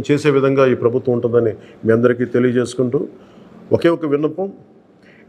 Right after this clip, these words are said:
ఇది పర్యావరణానికి పరిమితులకు లోబడి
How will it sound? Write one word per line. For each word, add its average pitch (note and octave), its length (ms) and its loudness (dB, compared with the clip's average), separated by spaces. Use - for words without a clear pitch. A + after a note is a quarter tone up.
ఇది D3 160 4
పర్యావరణానికి E3 880 2
పరిమితులకు D3+ 560 2
లోబడి C#3+ 340 2